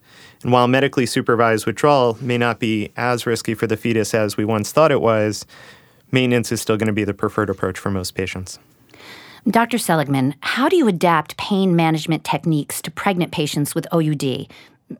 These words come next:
Speaker 2: Or in other words, are different approaches or strategies needed?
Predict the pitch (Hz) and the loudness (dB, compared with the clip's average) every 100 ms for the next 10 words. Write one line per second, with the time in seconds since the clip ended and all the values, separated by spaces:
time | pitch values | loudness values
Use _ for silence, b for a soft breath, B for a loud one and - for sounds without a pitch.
0 | _ 208 214 233 214 190 180 170 165 B | _ 0 2 4 2 2 2 0 -2 B
1 | B - 214 185 269 277 285 247 185 - | B -2 0 0 -2 0 0 0 -2 0
2 | 233 226 156 143 147 - 185 175 - 233 | 0 0 -2 -2 -4 -2 -2 -2 0 2
3 | 254 180 165 151 160 151 123 131 | 2 0 -2 2 2 2 -2 -6